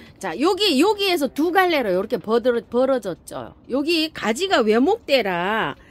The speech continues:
가지가 많아야지만 얘는 꽃을 많이 볼 수가 있어요. 그래서 저는 여기에서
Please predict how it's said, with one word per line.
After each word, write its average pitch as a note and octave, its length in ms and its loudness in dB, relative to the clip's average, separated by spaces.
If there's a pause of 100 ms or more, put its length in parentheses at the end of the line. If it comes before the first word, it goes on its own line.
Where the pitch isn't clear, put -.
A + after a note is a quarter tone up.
(480)
가지가 F#4 440 4
많아야지만 D4+ 1000 0
얘는 G3+ 360 2
꽃을 E4 340 -6
많이 C#4+ 260 -2
볼 C4 160 0
수가 G3 240 -4
있어요. E3 360 -4
그래서 G3 340 -2
저는 B3+ 360 0
여기에서 C#4+ 600 0